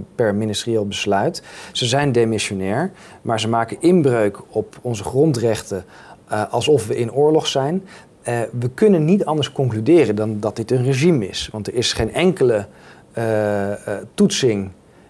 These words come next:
eh, met, eh, het publieke debat. Er is geen enkele toetsing mogelijk meer met de rechter. Eh, de rechtspraak is uitgeste-, uitgeschakeld. Dat zie je eigenlijk aan die, eh, avondklokzaak.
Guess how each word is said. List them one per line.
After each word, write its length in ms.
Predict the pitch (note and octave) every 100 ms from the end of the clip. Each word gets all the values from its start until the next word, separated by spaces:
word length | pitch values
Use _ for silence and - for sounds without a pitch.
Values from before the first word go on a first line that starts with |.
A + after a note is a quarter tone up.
| _
eh, 360 | - G#2+ G#2 G2 G2 - -
met, 440 | B2 A#2+ A2 - - _ _
eh, 140 | A2 G#2+ G#2
het 180 | G#2 G#2+
publieke 380 | A#2 A#2+ B2+ A2
debat. 460 | G2 B2+ - - - - -
Er 120 | - -
is 120 | B2+
geen 120 | B2
enkele 340 | B2+ C3+ A2+
toetsing 500 | A2 D#3 - A#2+ G2+ G2 -
mogelijk 420 | A2+ A#2 G#2+ G#2+
meer 140 | A2
met 140 | G#2 F#2+
de 80 | F#2
rechter. 460 | F#2+ A2+ - F#3+ F3+
Eh, 120 | B2+
de 60 |
rechtspraak 400 | G#2+ A2+ - G2
is 100 | - -
uitgeste-, 640 | G#2 B2+ B2+ - C3+ A#2+
uitgeschakeld. 560 | A2+ B2 - C3+ C#3+ C3+
Dat 100 | A2+
zie 160 | B2
je 60 | G#2+
eigenlijk 360 | G#2 G2+ G2 F#2+
aan 120 | F#2+
die, 260 | G2+ G2+ G2
eh, 100 | A2
avondklokzaak. 880 | B2+ C#3 C3 C#3 - C3 - -